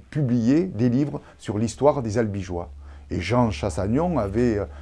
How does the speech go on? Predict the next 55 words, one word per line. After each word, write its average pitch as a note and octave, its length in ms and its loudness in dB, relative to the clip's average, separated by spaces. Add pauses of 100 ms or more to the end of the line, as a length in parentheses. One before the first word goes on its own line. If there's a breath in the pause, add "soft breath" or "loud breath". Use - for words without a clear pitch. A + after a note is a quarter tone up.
(120)
un G#2 100 -2
de G#2 80 -2
ceux - 160 -4
qui B2 140 0
avait A2 160 2
découvert G#2+ 480 -2 (280 loud breath)
la G2 100 -2
fameuse A2 480 0
chanson B2 420 -2
de B2 80 2
la G#2+ 100 2
croisade A2 400 -2
contre G2+ 280 -6
les F#2+ 120 -4
Albigeois. F2+ 500 -6 (600 loud breath)
Et C3+ 80 8
puis, F#3 480 6
euh, A#2+ 340 8
Flacius D3+ 540 2
Illyricus, C3 720 2
le, F#2+ 680 2 (400 soft breath)
le G2+ 140 -2
collègue C3+ 420 8
de A2 160 2
Luther A#2+ 560 2
et G#2 140 -2
qui G2 200 -4
a F#2+ 40 2
été F#2+ 200 -2
le A2+ 80 2
premier, A2+ 580 0
euh, F2 260 -2 (360 soft breath)
historien A2+ 600 2
de, G2 300 0
de F#2+ 100 -2
la F#2 100 -2
Réforme A2+ 500 -6
et F#2 100 -6
qui - 180 -12
va F#2 180 -4
inventer G#2 600 -2
ce - 120 -10
mythe, G2+ 380 -4
euh, F2 200 -4
albigeois F2+ 680 -2
à B2 80 0
côté A2 300 -2
des G2+ 100 -4
Vaudois F2 380 -4
en G#2+ 60 -2
disant : « F#2 300 -8
Ce - 120 -12
sont - 160 -8
des F2 180 -6
ancêtres E2+ 460 -8